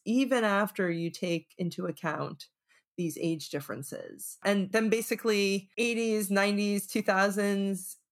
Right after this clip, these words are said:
there's kind of an even chance. And now if you account for the age at which they move in together, cohabitation actually has a negative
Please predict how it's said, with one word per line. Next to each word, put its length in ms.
there's 200
kind 160
of 80
an 80
even 320
chance. 600
And 160
now 340
if 180
you 120
account 340
for 120
the 140
age 180
at 60
which 220
they 100
move 200
in 140
together, 640
cohabitation 600
actually 280
has 180
a 40
negative 540